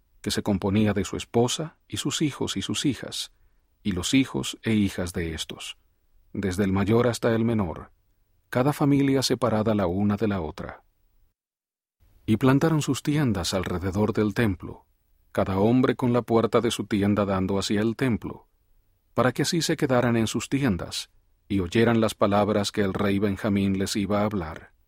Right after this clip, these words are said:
Porque tan grande era la multitud, que el rey Benjamín no podía enseñarles a todos dentro de los muros del templo,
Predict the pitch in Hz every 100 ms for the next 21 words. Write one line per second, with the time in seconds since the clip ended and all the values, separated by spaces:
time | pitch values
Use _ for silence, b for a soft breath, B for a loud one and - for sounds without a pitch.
0 | _ _ _ _ _ _ _ - - -
1 | 131 139 139 139 131 127 131 131 127 131
2 | 135 123 101 80 82 b _ _ _ _
3 | _ - 98 92 110 117 117 117 110 117
4 | 113 113 120 123 139 101 87 87 95 98
5 | 101 95 101 123 110 104 - 113 110 110
6 | 113 113 107 127 104 104 98 101 98 127
7 | 101 73 64